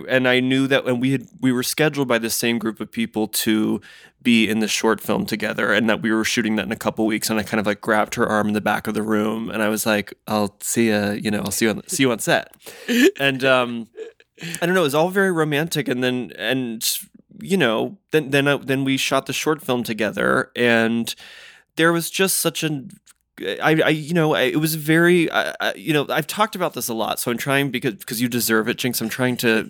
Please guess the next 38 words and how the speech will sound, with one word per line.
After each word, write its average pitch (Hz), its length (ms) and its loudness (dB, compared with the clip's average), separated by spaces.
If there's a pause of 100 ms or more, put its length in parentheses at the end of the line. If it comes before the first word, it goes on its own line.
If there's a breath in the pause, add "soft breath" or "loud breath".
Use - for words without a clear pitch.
I'm 117 140 0
trying 131 180 -2
to 123 160 0
mint, 117 480 0 (260 loud breath)
freshly 135 440 2
mint 113 560 -2
this, - 260 0
um, 110 220 0
story. 113 420 2
But, 117 220 2
um, 110 320 2 (920 loud breath)
uh, - 320 -4 (340)
I 131 120 2
mean, 170 220 4
basically, 196 840 2 (680)
i-, - 40 -16
it 135 360 0
was 156 340 0
that, - 380 0
I 143 100 2
don't 156 160 0
know 156 180 4
if 147 140 -2
you've 127 300 -2 (400 loud breath)
<laughs> 170 300 -16
been 143 120 2
lucky 135 260 0
enough 127 240 0
to 123 80 -2
have 113 140 2
something 117 280 0
like 113 160 -2
this 117 220 0
where, 113 120 2
y-, 117 160 -2
you 113 240 0
know, 113 180 0
you're, 113 420 2